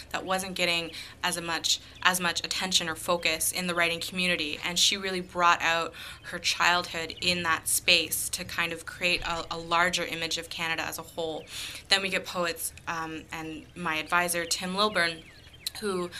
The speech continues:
rather than talking about snow and ice, are writing very philosophical, introspective pieces that are completely different than just discussing pure landscapes or anything like that.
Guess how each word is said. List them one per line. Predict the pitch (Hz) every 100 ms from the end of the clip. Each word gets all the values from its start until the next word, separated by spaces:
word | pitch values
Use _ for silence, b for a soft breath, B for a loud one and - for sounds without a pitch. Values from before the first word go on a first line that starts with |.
| B
rather | - 185 175
than | 170 165
talking | 165 147 165
about | 165 165
snow | - 185 165
and | 160
ice, | 175 254 -
are | 185
writing | 180 180 180 180
very | 180 175
philosophical, | 175 - 185 180 - 175 - 185 170 160 160 B B B
introspective | 196 185 180 - 170 170 170 165
pieces | - 165 - 156 156 - B B B -
that | 175 165
are | 156
completely | 156 185 202 190 180
different | 180 175 170 156 151
than | 160 156 151
just | 160 160
discussing | - 160 - - - 156 156 147
pure | - 170
landscapes | 156 160 160 - - - 175
or |
anything | 165 165 165
like | 160 151
that. | 165 156 151